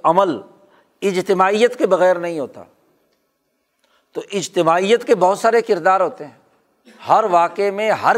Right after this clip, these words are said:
کردار کے ذمے ایک کام ہوتا ہے، ہر کام کرنے والے نے ایک کام اپنے ذمے لیا ہوا ہوتا ہے اور وہ سب مل کر اس جو قانون اور ضابطہ ہے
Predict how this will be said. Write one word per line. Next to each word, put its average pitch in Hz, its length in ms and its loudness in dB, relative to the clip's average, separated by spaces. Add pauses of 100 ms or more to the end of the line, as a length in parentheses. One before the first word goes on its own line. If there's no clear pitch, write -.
(120)
کردار 165 400 2
کے 202 160 -4
ذمے 175 320 -6
ایک 196 220 -4
کام 202 220 0
ہوتا 131 320 -8
ہے، 92 40 -20 (3000)
ہر 185 240 0
کام 208 240 0
کرنے 196 320 0
والے 190 280 0
نے 196 200 -8
ایک 185 300 -6 (760)
کام 196 280 2
اپنے 175 220 -2
ذمے 156 260 -6
لیا 139 240 -4
ہوا 135 120 -4
ہوتا 113 240 -8
ہے - 160 -20 (1700)
اور 185 160 4
وہ 220 180 4
سب - 420 -4
مل 208 220 2 (120)
کر 226 180 2 (180)
اس 240 160 -2 (240)
جو 147 160 -2 (120)
قانون 180 600 0
اور 165 200 0
ضابطہ 143 420 -2
ہے 170 460 0